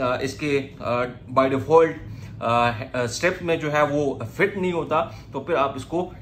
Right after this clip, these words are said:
अ, change कर सकते हैं अपने hand size के मुताबिक। आप इसको फिर, अ, यहाँ पे लगा सकते हैं। ये इसका जो है, अ, plates है, अ, रेड dot side के लिए।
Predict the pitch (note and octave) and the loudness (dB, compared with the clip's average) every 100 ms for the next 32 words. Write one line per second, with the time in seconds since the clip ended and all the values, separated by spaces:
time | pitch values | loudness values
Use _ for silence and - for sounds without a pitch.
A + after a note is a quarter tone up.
0 | - - B2 A#2+ A#2 - D#3 D#3+ D#3 C#3 | -10 -2 0 0 -2 -2 0 0 -2 -4
1 | C#3+ C3+ D3 C#3 C#3 B2+ C3 C3 C#3 B2 | -4 -4 -4 -2 -2 -2 0 0 -2 -2
2 | C#3+ C3 B2+ B2 A#2+ A2 - - - - | -4 -4 0 -2 -2 -6 -10 -20 -18 -14
3 | A2+ A2+ D#3+ - - - - C#3+ C#3+ - | -12 -6 -6 -6 -14 -16 -6 -4 -4 -8
4 | - - A#2 A2+ A2+ A2 - - A#2+ A#2 | -16 -12 -4 0 0 -2 -8 -8 -2 0
5 | A2 A#2+ A2 A2 G2+ G2+ G#2 - G2+ F#2+ | 0 -2 -2 -2 -4 -6 -10 -10 -10 -10
6 | - - - - D3 F#3+ G3+ G#3 G3+ F#3+ | -12 -16 -18 -6 2 4 6 6 6 2
7 | F3 F3 E3+ - - - - D#2+ C3+ C3+ | 4 4 4 0 -14 -16 -16 -6 0 4
8 | C3+ C3+ C3 - - - - D#3+ G3 G3+ | 6 4 2 -4 -16 -14 0 4 6 4
9 | F#3+ E3 E3 - - - A#2 B2 A#2+ D3+ | 4 2 2 -10 -18 -8 -2 0 2 2
10 | D#3+ D#3 - D3+ D3+ - D3 C#3 C3 C3 | 4 4 4 0 0 -2 -2 2 2 2